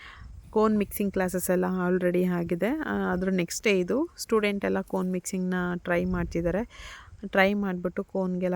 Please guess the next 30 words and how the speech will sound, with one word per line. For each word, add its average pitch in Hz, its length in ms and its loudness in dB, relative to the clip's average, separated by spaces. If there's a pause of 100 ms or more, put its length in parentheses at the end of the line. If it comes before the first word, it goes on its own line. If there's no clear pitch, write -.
ಫಿಲ್ 190 320 -2
ಮಾಡ್ತಾ 180 380 -2
ಇದ್ದಾರೆ. 175 360 -2
So 185 220 -4
ಅವ್ರಿಗೆ 185 680 0 (320)
ಇದೆಲ್ಲ 190 260 0 (120)
ವಸ್ತು, 196 480 0
ಯಾಕಂದ್ರೆ 202 560 0
ಯಾವುದೂನು 196 960 0 (560)
ಮುಂಚೆ 226 300 2
ಅವ್ರಿಗೆ 202 340 0
ಹಿಂಗೆ 202 300 4
ಬರುತ್ತೆ, 190 400 2
ಹೀಗೆ 190 380 0
ಇತ್ತು 190 220 -4
ಅಂತ 180 240 -2 (760)
ಟ್ರೈ 185 200 4
ಮಾಡಿರಲಿಲ್ಲ. 175 580 2
So 190 260 -2
ಅದನ್ನೇ 185 240 -2
ಅವರು 190 180 0
ಎಕ್ಸ್ಪ್ಲೈನ್ 180 500 -2
ಮಾಡ್ತಾ 175 300 -4
ಇದ್ದಾರೆ. 170 260 0 (960)
So 202 160 0
ಅವ್ರಿಗೆಲ್ಲ 190 460 4
ಕೋನ್ 196 360 0
ಯಾವ 180 180 4
ರೀತಿ 185 260 0
ಮಾಡೋದು, 180 560 0